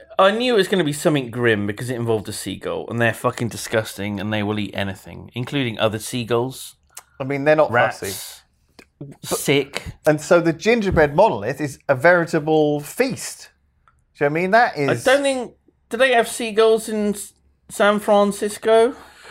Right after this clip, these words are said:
Speaker 2: I mean, t-, do, t-, they have rats, don't
Speaker 1: Don't they
Speaker 2: they?
Speaker 1: have those, what are those giant
Speaker 2: You're not supposed
Speaker 1: fucking,
Speaker 2: to leave
Speaker 1: what are
Speaker 2: stuff
Speaker 1: those
Speaker 2: out.
Speaker 1: giant birds they got there?
Speaker 2: Eagles.
Speaker 1: They got giant birds that, like,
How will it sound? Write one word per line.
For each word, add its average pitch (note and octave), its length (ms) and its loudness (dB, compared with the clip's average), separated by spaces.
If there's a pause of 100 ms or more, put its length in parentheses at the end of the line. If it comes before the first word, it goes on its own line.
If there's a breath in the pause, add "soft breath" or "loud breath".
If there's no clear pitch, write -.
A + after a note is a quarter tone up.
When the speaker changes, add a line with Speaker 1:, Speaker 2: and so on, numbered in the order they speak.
(360 loud breath)
Speaker 2:
I - 60 2
mean, C4 220 4
t-, - 180 -10
do, D4+ 180 0
t-, - 140 -14 (120)
they D4 160 6
have C#4+ 280 2
rats, A3 500 2
don't B3+ 180 4
Speaker 1:
Don't C4+ 100 6
they D4 80 8
Speaker 2:
they? C4+ 60 6
Speaker 1:
have B3+ 100 2
those, A#3+ 200 0
what C#4 140 2
are C4+ 80 8
those G#3+ 120 -2
giant A#3 220 4
Speaker 2:
You're D#4+ 80 4
not E4+ 160 4
supposed B3+ 340 6
Speaker 1:
fucking, A3+ 120 6
Speaker 2:
to A3+ 60 2
leave B3+ 220 2
Speaker 1:
what A#3 40 -10
are C#4 300 4
Speaker 2:
stuff A#3 40 0
Speaker 1:
those - 20 2
Speaker 2:
out. B2+ 160 6
Speaker 1:
giant G#3+ 340 2
birds A#2 400 0
they A2 120 -2
got G2+ 200 -4
there? F#2+ 400 -2 (400)
Speaker 2:
Eagles. A2+ 560 -2 (960)
Speaker 1:
They F#3+ 80 0
got G3 160 4
giant G#3 460 0
birds F#3 400 2
that, E3+ 280 -4
like, D3 400 2